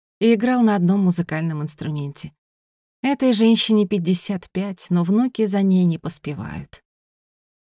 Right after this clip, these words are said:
Приходит Фредерик с Алисой. Я счастлива видеть их вместе. В прошлом году он был один. Семья переживала турбуленцию.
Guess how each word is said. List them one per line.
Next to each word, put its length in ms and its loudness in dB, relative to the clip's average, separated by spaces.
Приходит 500 0
Фредерик 480 0
с 140 -4
Алисой. 500 -4
Я 220 2
счастлива 520 0
видеть 360 2
их 180 -6
вместе. 400 -2
В 80 -20
прошлом 460 2
году 300 2
он 180 4
был 160 4
один. 480 2
Семья 460 0
переживала 580 2
турбуленцию. 800 -6